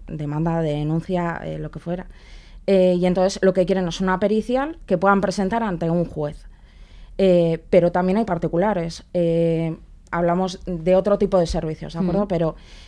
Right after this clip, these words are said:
Speaker 1: em, un particular que ahora tiene treinta años, es un directivo de una gran empresa.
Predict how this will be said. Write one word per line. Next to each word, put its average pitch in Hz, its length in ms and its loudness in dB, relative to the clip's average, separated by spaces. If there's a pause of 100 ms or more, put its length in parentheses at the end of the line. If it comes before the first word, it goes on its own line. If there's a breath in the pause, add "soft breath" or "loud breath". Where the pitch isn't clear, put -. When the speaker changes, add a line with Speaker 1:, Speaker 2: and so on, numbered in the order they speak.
(160 loud breath)
Speaker 1:
em, 165 680 2 (400)
un 220 100 4
particular 190 640 2
que 170 200 2
ahora 170 260 2
tiene 208 300 -2
treinta 190 420 0
años, 156 400 -8
es 170 220 -6
un 175 120 0
directivo 185 500 4
de 220 80 4
una 202 180 2
gran 190 240 -2
empresa. 165 560 -6